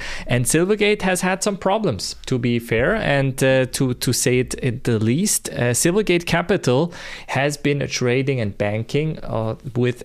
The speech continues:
F T X and other crypto exchanges. So it's actually the one and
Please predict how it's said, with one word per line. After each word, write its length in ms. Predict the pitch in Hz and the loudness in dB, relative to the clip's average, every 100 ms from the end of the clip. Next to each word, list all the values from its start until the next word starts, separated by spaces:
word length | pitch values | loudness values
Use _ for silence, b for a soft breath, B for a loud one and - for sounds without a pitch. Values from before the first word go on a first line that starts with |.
| - | -2
F 220 | 117 - | -2 -2
T 180 | 120 104 | 0 0
X 240 | 107 - | 0 -2
and 220 | 147 143 - | -2 -2 -2
other 280 | 107 120 | -2 -2
crypto 640 | 135 - 110 98 - 117 123 | -4 -2 -2 -2 -2 0 0
exchanges. 680 | 147 - - 208 196 123 | 0 -2 0 2 2 2
So 160 | - 170 | 2 2
it's 160 | 143 - | 0 0
actually 440 | 170 - 180 185 | -2 -2 -2 0
the 160 | 156 151 | 0 0
one 440 | 135 143 180 220 165 | 2 2 0 -4 -4
and 180 | 139 | -4